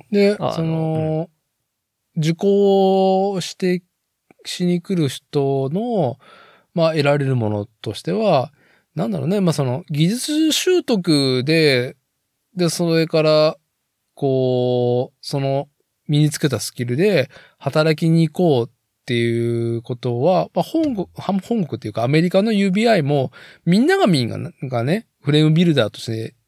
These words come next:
Speaker 1: 自転車、バイクショップで働いていくために来たっていうわけじゃ、じゃなくて、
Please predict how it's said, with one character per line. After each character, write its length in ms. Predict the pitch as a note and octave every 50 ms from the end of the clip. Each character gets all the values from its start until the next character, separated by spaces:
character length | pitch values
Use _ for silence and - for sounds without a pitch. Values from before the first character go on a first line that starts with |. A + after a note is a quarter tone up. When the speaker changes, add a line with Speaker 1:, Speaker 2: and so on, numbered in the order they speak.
| _ _ _ -
Speaker 1:
自 60 | B2+
転 220 | C3+ D3 D3 C#3+
車、 280 | C3+ - C#3 C3 C3 D3+ G#3
バ 180 | E3 C#3+ D3
イ 60 | D3+ D3+
ク 80 | -
シ 100 | - E3
ョ 40 | D3+
ッ 20 |
プ 240 | - _ - A#2+ A2+
で 80 | G#2 G2+
働 340 | G2 A#2+ - B2+ C3 C3 C3
い 60 | B2+
て 100 | - C#3
い 60 | B2+
く 80 | - _
た 100 | - C3
め 180 | C#3 C#3+ D3
に 360 | D#3 F#3+ A3+ G#3+ E3+ C3 A#2 - - - - _ _
来 100 | - -
た 120 | - E3
っ 40 | C3
て 180 | - _ - A#2
い 40 | A2+
う 40 |
わ 60 | A2+ A2
け 100 | A#2 G#2+
じ 80 | A2
ゃ、 40 | A2
じ 60 | - _ _ -
ゃ 40 | A2+
な 40 | G#2
く 100 | G2+ -
て、 360 | _ G3 G3+ F#3+ D3 - -